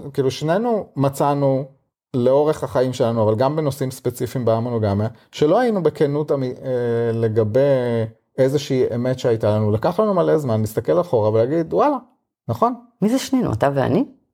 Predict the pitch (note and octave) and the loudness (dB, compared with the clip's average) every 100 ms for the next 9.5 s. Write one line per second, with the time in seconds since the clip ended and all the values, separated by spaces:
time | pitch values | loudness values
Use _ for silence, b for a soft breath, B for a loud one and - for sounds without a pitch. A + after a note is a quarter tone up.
0 | - F#3+ F3+ B2 B2 A2+ A2+ C3 B2 A#2 | -12 -8 -8 -4 -2 0 2 2 0 -4
1 | - _ _ _ - D#3 - C3+ - - | -8 _ _ _ -6 -2 0 2 0 -2
2 | G#3+ F3 - _ _ D#3 - - G#3+ G#3+ | -4 -6 -10 _ _ -8 -8 0 2 4
3 | G#3 G#3 G3 - D3+ B2+ E3 _ b b | 2 0 -2 0 2 0 -6 _ b b
4 | b - E3 G3 F#3+ D3+ C#3 C#3+ A#2 A2 | b -2 2 2 2 0 2 0 2 0
5 | - C3+ C3+ _ _ _ - D3+ D#3 C#3 | -2 -8 -10 _ _ _ 0 0 2 0
6 | - D#3 E3+ - A2+ A#2+ C#3+ B2 A2 A#2+ | 2 0 0 -2 -4 -2 0 0 -2 -4
7 | - A2 A#2+ C3+ - A#2 G#2+ G#2 G2+ G#2 | -6 -6 -2 0 2 2 2 2 2 0
8 | B2 A2 G2 A#2 C3 C3 A2+ G2+ G2+ G2 | 0 0 2 2 2 0 0 0 2 0
9 | G2+ A2+ A2+ - | 0 -4 -4 -10